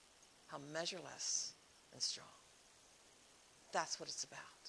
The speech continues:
Is when we're in love with Jesus Christ, when we're in love with God, then we can be loving to other people.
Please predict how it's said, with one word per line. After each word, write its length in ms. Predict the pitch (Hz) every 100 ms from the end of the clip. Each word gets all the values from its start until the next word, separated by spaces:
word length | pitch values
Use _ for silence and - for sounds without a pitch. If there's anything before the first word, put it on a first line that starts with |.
| - - - - - - - - - - - 160
Is 100 | 165
when 120 | 160 160
we're 360 | 185 269 294 277
in 240 | 220 190
love 320 | 214 214 202
with 160 | 180 -
Jesus 420 | 170 220 214 190
Christ, 420 | - 196 185 175 147
when 140 | 156
we're 260 | 180 247 247
in 100 | 214
love 220 | 202 196
with 160 | 180 -
God, 500 | 170 147 143 - - - - - - - - - - - - - 156
then 280 | 160 214 160 143 131 - - - - - - - - -
we 120 | 208
can 200 | 180 165
be 320 | 160 156 156 156 180 -
loving 340 | 180 165 143
to 80 | - 147
other 160 | 151 139
people. 400 | 147 156 - 143